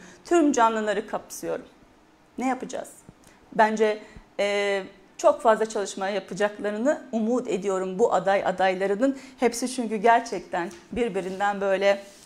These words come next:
pırıl pırıl, gencecik, e, hoşuma gidiyor. Evet. Biraz konuyu değiştirelim mi? Canı sıkıldı değil mi depremden? Ama ben ne yapayım yani, bunları konuşmadan da olmuyor. Yerel yönetimleri uyarmadan olmuyor.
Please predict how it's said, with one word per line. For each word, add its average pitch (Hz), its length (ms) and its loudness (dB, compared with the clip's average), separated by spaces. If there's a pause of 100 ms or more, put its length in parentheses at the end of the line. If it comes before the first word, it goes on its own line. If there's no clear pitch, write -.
(140)
pırıl 233 360 6
pırıl, 202 460 0
gencecik, 220 760 4 (440)
e, 196 500 2 (760)
hoşuma 254 320 -4
gidiyor. 190 320 -8 (680)
Evet. 226 140 -10 (1500)
Biraz 247 240 2
konuyu 254 300 2
değiştirelim 254 460 0
mi? 262 100 -4
Canı 220 260 4
sıkıldı 180 420 -6
değil 320 160 -6
mi 220 60 -4
depremden? - 560 -4 (380)
Ama 370 220 0
ben 381 260 6
ne 359 40 6
yapayım 339 440 4
yani, 262 360 2
bunları 415 280 2
konuşmadan 269 640 2
da 220 80 4
olmuyor. 330 420 2
Yerel 294 380 6
yönetimleri 302 460 0
uyarmadan 262 680 0
olmuyor. 311 400 0